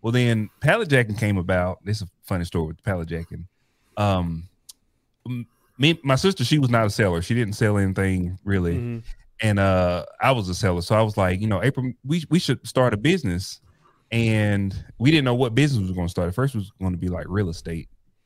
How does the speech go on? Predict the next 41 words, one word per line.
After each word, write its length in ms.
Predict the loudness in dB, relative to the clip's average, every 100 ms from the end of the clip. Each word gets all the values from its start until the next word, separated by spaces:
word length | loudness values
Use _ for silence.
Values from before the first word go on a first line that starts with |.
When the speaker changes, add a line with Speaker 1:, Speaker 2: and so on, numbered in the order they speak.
| _ _ -6
Speaker 1:
And, 180 | -2 0
um, 460 | 0 0 -4 -10 -16 -20 _ -12
eh, 320 | -10 -8 -12 -16 -20 -20 -2
we, 240 | 2 2 2
we, 180 | 2 4 2 -4 -8
<laughs> 320 | -8 -8 -6
I 40 | -2
saw 220 | 2 4
a 40 |
guy 200 | 4 2
on 240 | 4 2 2
YouTube. 280 | 0 2 0
His 100 | 2
name 180 | 0
is 100 | 0
Random 300 | -2 -2 -2
Frank 280 | -2 -2 -2
P. 220 | -2 -2
He 120 | -2 -2
bought, 320 | 0 0 -2 _ -20 -20 -10
uh, 340 | -4 -2 -2 -4
these 220 | -4 -2
pallets, 500 | 2 2 2 -2 -6
and 200 | -2 0
he 80 | 2
had 160 | 0
electronics, 540 | 0 -2 2 0 0 -2
and 60 |
he 60 | -2
was 140 | -2
getting, 440 | -4 -6 -4 -4 -4
he 100 | -6
was 80 | -4
paying, 180 | -4
like, 160 | -4 -6
two 140 | -6 -4
hundred 140 | -2
dollars 220 | -2 -2
for 60 | -6
these 120 | -6
pallets. 480 | -4 -4 -6 -14